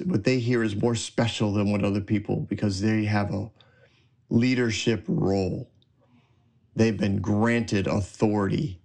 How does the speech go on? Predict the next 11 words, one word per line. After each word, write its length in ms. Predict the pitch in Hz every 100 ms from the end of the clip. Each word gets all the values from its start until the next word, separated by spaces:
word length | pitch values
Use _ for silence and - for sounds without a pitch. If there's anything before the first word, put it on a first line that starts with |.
| _
in 120 | - 107
the 120 | 101
realm 420 | 98 110 110 107
of 180 | 98 98
men 600 | 101 101 95 95 151 92 _ _ _ _ _ _ -
to 200 | 131 113
be, 500 | 110 107 98 90 87 _ _ _ _ _ _ _ _ _
to 100 | -
be 220 | 104 110 107
listened 760 | 113 123 117 113 95 90 87
to. 400 | - 82 80 76